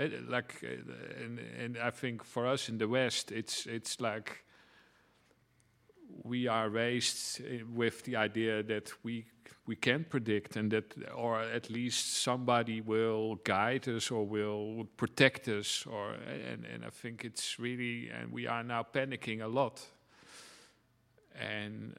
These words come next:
uh, trying to, to hold back to what it was before. Or, and I think, uh, yeah, for me there is a big value in, yeah,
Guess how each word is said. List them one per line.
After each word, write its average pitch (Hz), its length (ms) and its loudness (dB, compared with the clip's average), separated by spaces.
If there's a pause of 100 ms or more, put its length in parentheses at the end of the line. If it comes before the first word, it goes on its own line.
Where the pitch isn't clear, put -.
uh, 104 800 -8 (120)
trying 104 480 -8
to, - 160 -16
to 107 220 -12
hold 110 300 -6 (120)
back 117 300 -4
to 117 120 -10
what 113 360 -6
it 110 160 -12
was 117 180 -4
before. 139 680 -2
Or, 123 200 -2
and 117 200 -4
I 117 40 -4
think, - 420 -10 (200)
uh, - 40 -20 (1300)
yeah, 113 260 -2
for - 200 -12
me 117 240 -6
there 113 200 -4
is 110 160 -6
a 113 40 -4
big 117 240 -6
value 110 640 -4
in, 107 340 -12 (2250)
yeah, 110 140 -14